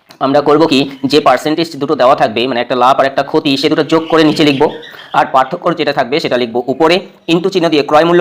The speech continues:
যেহেতু, তাহলে একশো পার্সেন্টের উপর ক্রয় মূল্যটা নির্ণয় করতে হয়, তাই নিচে, আহ, into চিহ্ন দিয়ে একশো পার্সেন্ট লিখব। এবার just কাটাকুটি করব, হয়ে গেল। তাহলে এবার আমি সেকেন্ড একটা অঙ্ক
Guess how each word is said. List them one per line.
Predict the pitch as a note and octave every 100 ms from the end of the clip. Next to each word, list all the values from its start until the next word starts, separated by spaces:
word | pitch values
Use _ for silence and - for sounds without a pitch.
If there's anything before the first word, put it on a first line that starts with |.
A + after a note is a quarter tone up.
| F3
যেহেতু, | D3 D#3+
তাহলে | D3+ D3 C#3
একশো | E3+ D#3
পার্সেন্টের | D#3 D#3 D3+
উপর | D3
ক্রয় | C#3+ C#3
মূল্যটা | C#3 C#3
নির্ণয় | B2+ B2+
করতে | B2 B2
হয়, | C3
তাই | C3 B2
নিচে, | B2+
আহ, | A#2+ B2 D3
into | D3 D#3
চিহ্ন | B2+ B2
দিয়ে | A#2
একশো | - B2+
পার্সেন্ট | A#2 A#2+
লিখব। | A2 G#2 - - -
এবার | G#3+ F3
just | E3+ C#3
কাটাকুটি | C#3+ D3+ D#3
করব, | C#3+ C#3+ C3+
হয়ে | A#2+ A2
গেল। | G2 - -
তাহলে | C3 A#2+ - - - C#3
এবার | E3+ D#3+
আমি | A#2+ - D3
সেকেন্ড | E3+ C3 B2+
একটা | C3+ -
অঙ্ক | C#3